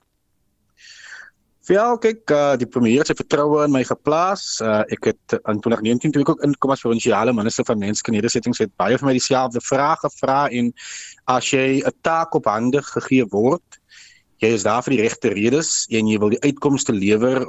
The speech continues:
wat die kiesers vir jou die mandaat voorgegee het, dan is dit nooit te veel om jou landsburgers, maar ook jou provinsiale burgers te dien tot die volle vermoë wat het, wat tot jou beskikking is nie.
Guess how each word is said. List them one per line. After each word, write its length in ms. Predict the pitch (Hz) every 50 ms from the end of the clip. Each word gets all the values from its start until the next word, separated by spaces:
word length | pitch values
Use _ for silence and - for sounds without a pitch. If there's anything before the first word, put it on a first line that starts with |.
| 101
wat 80 | - 101
die 120 | 113 113 -
kiesers 520 | - 127 - - 139 135 131 - - - -
vir 100 | - 113
jou 160 | 107 101 104 104 104 101 - - - - - - _
die 80 | 101
mandaat 400 | 104 104 90 107 104 117 135 -
voorgegee 480 | - 143 131 - 131 - - - 139 135
het, 40 | - 107
dan 100 | 107 107 -
is 80 | 127
dit 340 | 120 139 131 - _ - - _ _ _
nooit 280 | 95 101 123 151 156 151
te 80 | 156
veel 340 | - - 127 123 120 123 117 - - - - - - - -
om 340 | - 120 120 113 113 110 101 -
jou 300 | - 107 107 107 107 107 101
landsburgers, 680 | 98 101 110 123 123 - - 120 117 117 107 117 -
maar 100 | - 120
ook 160 | 143 143 135 -
jou 60 | 120 -
provinsiale 680 | 107 107 107 104 - 117 98 95 98 110 120 120 120 113 - _ - 104 - 95
burgers 360 | - 104 104 104 98 107 - -
te 100 | - 95 - 107
dien 220 | 110 117 120 110 - - - - - - -
tot 80 | -
die 120 | 107 101 - - -
volle 260 | 123 127 127 127 123 - -
vermoë 280 | 110 104 98 104 113 101
wat 100 | 101 98 107
het, 80 | 101 - _
wat 120 | - 98 -
tot 120 | 110 95
jou 80 | 107 101
beskikking 440 | 98 - - - 98 - 104 98 92
is 160 | 101 - - -
nie. 240 | 85 85 87 98